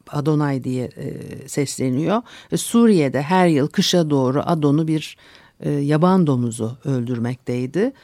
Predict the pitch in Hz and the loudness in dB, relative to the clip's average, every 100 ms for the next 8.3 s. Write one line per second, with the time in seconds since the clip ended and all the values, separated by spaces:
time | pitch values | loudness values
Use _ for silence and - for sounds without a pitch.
0 | _ 160 180 185 185 185 160 147 196 202 | _ 0 4 4 4 4 2 2 0 -2
1 | 202 175 165 151 147 143 156 175 165 160 | 0 2 2 2 2 0 -2 -2 0 2
2 | 143 131 - 180 - _ 151 147 147 139 | 0 -4 -4 -8 -8 _ 0 2 0 -2
3 | 147 127 - - 127 120 - 151 - 175 | -8 -10 -12 -10 -8 -6 -4 -4 -2 -2
4 | 190 - 156 - 151 147 127 123 120 143 | -4 -8 -14 -6 -4 -4 -6 -6 -10 -10
5 | - - - - _ - - - 208 - | -12 -12 -12 -14 _ -20 -20 0 0 2
6 | 190 170 165 151 185 202 190 170 160 160 | 0 2 0 0 0 -2 -2 0 2 2
7 | 160 170 165 165 151 160 151 165 - 143 | 2 0 -2 -2 0 0 -2 -4 -6 -8
8 | - 131 123 | -4 -4 -4